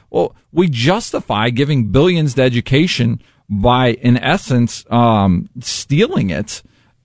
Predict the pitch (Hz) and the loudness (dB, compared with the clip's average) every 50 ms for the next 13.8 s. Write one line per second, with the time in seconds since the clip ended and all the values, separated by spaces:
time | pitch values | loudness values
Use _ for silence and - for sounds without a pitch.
0 | _ _ _ - 131 127 135 135 120 - - 151 156 156 - - - 143 131 135 | _ _ _ -6 -6 -4 -6 -8 -8 -2 2 2 2 2 0 -2 -4 -2 0 0
1 | - - 180 185 - 170 131 143 139 - 131 135 156 196 175 - 139 - - 180 | 2 2 0 0 0 0 -2 -2 0 0 0 2 2 0 0 -2 -4 -2 0 0
2 | 220 370 - - - 98 110 120 - - - 123 143 180 98 92 - - 123 120 | 0 2 0 0 0 0 0 0 0 0 0 2 2 2 0 -2 0 0 0 2
3 | 107 131 151 185 262 - 135 104 - - - 123 117 120 123 127 139 190 247 190 | 2 2 2 0 0 0 0 -2 -4 -4 -4 0 0 2 2 2 0 0 0 0
4 | 135 107 107 113 - - - - 147 165 196 180 123 - 123 147 143 143 - - | 0 0 0 0 -4 -8 -4 -2 0 0 0 -2 -4 -4 -4 -4 -4 -4 -4 -4
5 | 117 117 147 - 156 143 117 123 113 - 135 120 113 123 127 120 117 107 101 117 | -2 -2 0 0 0 -2 -4 -4 -4 -2 -2 0 0 0 0 0 0 0 0 0
6 | 143 170 180 147 120 110 110 135 185 240 208 110 67 - - - - _ _ _ | 2 2 2 2 2 4 2 2 2 2 0 0 -2 -4 -8 -12 -18 _ _ _
7 | _ _ _ _ _ - 113 117 123 127 127 123 123 123 131 147 165 208 202 - | _ _ _ _ _ -4 0 2 2 4 4 4 6 6 6 4 4 2 -2 -6
8 | - - - 120 120 117 127 147 175 196 170 135 117 - - - - 147 147 - | -10 -8 -2 0 2 2 4 4 2 2 2 0 -2 -4 -4 -4 -4 -4 -4 -4
9 | - 143 131 - - 139 151 180 - - 120 110 110 120 123 123 107 120 127 139 | -6 -8 -6 -4 -2 -2 -2 -2 -4 -4 -2 0 0 2 2 2 2 2 2 2
10 | 127 123 143 180 202 170 143 117 - - - 139 151 175 202 - 123 135 147 139 | 2 0 0 0 0 0 0 -2 -4 -4 -2 0 0 0 0 0 0 2 2 0
11 | - _ _ - - 117 139 170 175 156 - 117 135 190 - - - 131 131 147 | -2 _ _ -6 0 2 4 4 4 2 2 2 2 0 0 0 0 2 2 2
12 | 143 127 117 104 92 85 95 95 110 143 165 170 151 127 - - - 127 151 156 | 2 -2 -2 -2 -2 0 2 2 2 2 2 2 0 -2 -2 -2 0 2 2 2
13 | 151 143 139 123 117 - - 131 156 190 220 180 101 - - | 2 2 0 0 -2 -4 -4 -2 0 2 2 2 2 0 -2